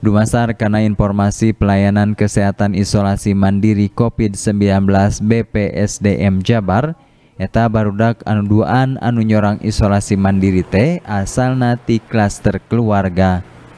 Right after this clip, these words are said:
Total tina klaster keluarga teh aya dalapan urang nyaeta warga Kota Bandung turta dicindekeun positif covid delapan belas. Sawatara diantarana masih dirawat intensif di salah sahiji rumah sakit di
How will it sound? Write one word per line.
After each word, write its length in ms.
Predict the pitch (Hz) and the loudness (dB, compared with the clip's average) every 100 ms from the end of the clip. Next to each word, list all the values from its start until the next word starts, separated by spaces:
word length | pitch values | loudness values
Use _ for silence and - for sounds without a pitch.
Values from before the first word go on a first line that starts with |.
| - - - - | -20 -20 -14 -4
Total 420 | 107 - 127 131 | -2 0 -2 -2
tina 300 | 127 110 107 | -2 -2 -2
klaster 480 | - 98 - 110 110 | 0 -2 0 -4 -2
keluarga 480 | 101 98 98 95 98 | 0 0 0 0 -2
teh 300 | - 110 - | 0 0 0
aya 240 | 101 98 | 2 2
dalapan 380 | 98 95 95 98 | 4 2 2 0
urang 460 | 92 101 98 120 160 | 0 0 2 2 2
nyaeta 420 | 110 92 - 110 104 | 0 -2 0 0 2
warga 420 | 113 123 107 101 | 0 -2 -2 -2
Kota 300 | - 101 92 | -2 -2 0
Bandung 560 | 90 98 98 95 143 185 - - - | 0 -2 0 2 2 0 -4 -20 -4
turta 400 | 92 92 - 101 | -2 0 0 -2
dicindekeun 560 | 98 101 95 95 95 | -2 -2 -2 -2 -2
positif 800 | 92 98 95 - 135 127 120 113 - | 0 0 0 -2 -4 0 0 0 -2
covid 480 | - 101 - 101 87 | -4 -2 -2 -4 -2
delapan 480 | - 98 92 92 90 | -2 0 0 -2 -2
belas. 400 | 90 87 90 - - - - - | 0 0 -2 -8 -20 -20 -20 -10
Sawatara 560 | - 101 101 107 113 | -2 0 0 0 0
diantarana 560 | 110 101 104 101 104 110 | 0 0 0 0 2 2
masih 480 | 107 101 104 107 95 | 2 0 0 0 2
dirawat 560 | 98 98 98 98 98 | 2 2 2 2 -2
intensif 800 | 82 101 95 104 101 95 113 151 - | -2 -2 0 -2 -2 -2 0 0 -2
di 160 | 92 98 | -4 -2
salah 320 | 95 92 95 | 0 0 0
sahiji 480 | - 95 92 98 95 | 2 0 2 2 2
rumah 320 | 113 123 117 | 2 0 -2
sakit 480 | - 104 - 101 98 - | -2 -4 -2 -4 -4 -4
di 240 | 98 92 | -2 -2